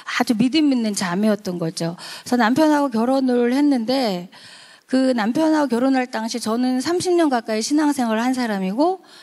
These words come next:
남편은 십 년도 채 안 된 사람이었어요. 대학교 때 믿었으니까. 그래서 그런 마음이었죠. 음, 교회에 대해서 궁금해? 나한테 다 물어. 내가 알려줄게. 뭐, 신앙생활? 내가 다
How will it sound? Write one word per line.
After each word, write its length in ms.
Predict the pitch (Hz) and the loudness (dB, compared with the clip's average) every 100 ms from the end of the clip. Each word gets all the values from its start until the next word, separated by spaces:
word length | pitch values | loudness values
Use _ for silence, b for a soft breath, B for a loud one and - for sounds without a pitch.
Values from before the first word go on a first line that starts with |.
| B | B
남편은 800 | 190 240 285 262 277 330 381 - _ | -2 0 2 2 2 0 -2 -14 _
십 180 | - - 415 | -8 -4 -2
년도 600 | 415 403 381 359 - 311 | 2 2 2 -6 -8 -10
채 160 | 277 - | -6 -2
안 220 | 311 202 | 0 0
된 140 | 240 294 | 0 0
사람이었어요. 720 | 240 196 175 170 - 180 175 | -2 -4 -6 -8 -8 -8 -8
대학교 340 | 190 190 208 | -8 -8 -6
때 120 | 202 | -6
믿었으니까. 840 | 185 185 190 - 185 156 185 247 269 B B B B B B B | -6 -4 -6 -6 -8 -6 -2 -4 -4 B B B B B B B
그래서 200 | 254 277 233 | -4 -4 -6
그런 320 | - 285 349 330 | -2 2 2 2
마음이었죠. 800 | 196 196 208 175 - 175 160 - _ 220 | 0 0 0 -4 -6 -8 -6 -8 _ 2
음, 500 | 214 226 214 190 175 | 4 4 2 -2 -2
교회에 300 | 220 233 247 | 0 2 0
대해서 300 | 226 220 208 | -2 -4 -4
궁금해? 420 | - 220 226 247 | -2 0 2 0
나한테 360 | 214 156 160 - | -2 -6 -10 -12
다 300 | - - 196 | -18 -12 -4
물어. 260 | 185 160 | -2 0
내가 200 | 165 165 | 0 -2
알려줄게. 720 | 151 160 165 - _ 160 156 - | -2 -2 -4 -6 _ -10 -10 -12
뭐, 260 | - 156 156 | -6 -4 -2
신앙생활? 680 | - 294 311 285 254 269 311 B B B | 2 2 2 0 0 0 -2 B B B
내가 220 | 190 202 | -8 -6
다 120 | 208 | -6